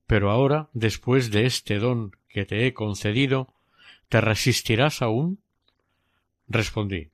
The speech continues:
"No, no, Jesús, no resistiré más. Haz de mí lo que quieras". "Muy bien,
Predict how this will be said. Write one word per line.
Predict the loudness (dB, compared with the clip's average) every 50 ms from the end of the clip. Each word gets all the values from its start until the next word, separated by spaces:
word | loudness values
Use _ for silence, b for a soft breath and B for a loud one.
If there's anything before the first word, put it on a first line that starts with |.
| _ _ _ _ -6
"No, | -2 -2 -2 -2 -6 _ _ _ _ _ b b b b b b
no, | 0 0 0 0
Jesús, | 0 -2 -4 -4 -4 -4 -6 -6 -6 -8 -14 -20 _ _ _ _ _ _ _ _ _ _ _ _ _
no | -4 0 0 2
resistiré | 2 0 0 -2 -2 -2 -2 -2 0 0 0 2 2
más. | 0 0 -2 -4 -6 -10 -14 -14 -16 -20 _ _ _ _ _
Haz | -6 -4 -4 -2 0
de | 0 0
mí | 2 0 0 -2 -4 -8 _
lo | -6 -6 -4
que | -4 -4 -2
quieras". | -2 0 -2 -2 -4 -8 -16 -18 -20 -20 -20 _ _ _ _ _ _ _ _ _ _ _ _
"Muy | 0 2 4 4
bien, | 4 4 4 2 0 -4